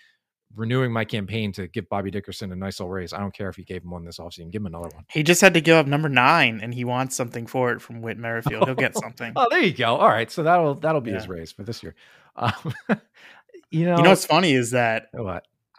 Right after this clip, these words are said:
Speaker 2: I do believe that in the arbitration hearing that Camp Boris used, um,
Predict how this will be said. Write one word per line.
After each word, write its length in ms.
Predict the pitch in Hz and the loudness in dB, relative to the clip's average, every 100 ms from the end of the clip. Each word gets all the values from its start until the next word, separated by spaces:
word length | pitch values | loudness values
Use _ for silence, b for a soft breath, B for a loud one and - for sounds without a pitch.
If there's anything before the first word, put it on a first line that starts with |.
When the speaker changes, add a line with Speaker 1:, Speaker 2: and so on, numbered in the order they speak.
| - | -4
Speaker 2:
I 160 | 135 135 | 0 2
do 220 | 120 165 | 2 0
believe 360 | 170 139 123 120 | 2 2 2 0
that 120 | 117 | -2
in 120 | 127 | -2
the 100 | 123 | 0
arbitration 680 | 120 120 - 135 135 - 120 | 0 -2 -2 0 0 -2 -10
hearing 520 | 120 113 110 110 123 B B B B - | -8 -6 -8 -10 -16 B B B B -4
that 400 | 120 110 - - | -2 -2 -6 -10
Camp 360 | - 135 110 - | -4 -4 -4 -4
Boris 500 | 131 131 113 110 - | 0 0 -2 -8 -10
used, 720 | 120 123 123 123 120 117 - _ _ _ _ _ - | -6 -4 -2 -4 -6 -10 -14 _ _ _ _ _ -12
um, 840 | 120 117 107 107 101 - - - | -10 -8 -8 -10 -12 -16 -18 -20